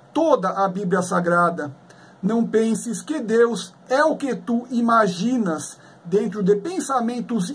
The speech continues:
injustos que tu costumas abrigar em tua mente. Deus é justo e perfeito,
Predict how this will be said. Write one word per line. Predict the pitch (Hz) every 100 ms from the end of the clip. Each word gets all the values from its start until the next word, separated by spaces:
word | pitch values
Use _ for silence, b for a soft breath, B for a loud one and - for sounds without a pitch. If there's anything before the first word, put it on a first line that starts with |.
| 294
injustos | 359 339 185 208 247 - 262 214 - B B B
que | - 320
tu | - 247 247 - - -
costumas | 196 196 - 381 311 233
abrigar | 247 240 233 180 196 208 196 - -
em | 226 220
tua | - 285 262
mente. | 202 202 208 180 175 139 - - - - - - B B B B
Deus | 180 175 180 196 190 -
é | 226 214
justo | 175 208 240 180 - 240
e | 294
perfeito, | 302 277 220 190 208 202 180 151